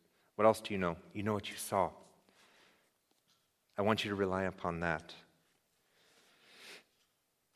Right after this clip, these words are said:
You know, there are times in our life when we have questions, and we have doubts.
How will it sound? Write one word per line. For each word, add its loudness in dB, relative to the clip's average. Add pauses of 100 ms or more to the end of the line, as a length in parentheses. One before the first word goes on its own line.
(100)
You 8
know, 10
there 12
are 12
times 8
in 8
our 12
life 8 (960)
when -6
we -2
have 2
questions, -2 (500)
and -8
we -2
have -2
doubts. 6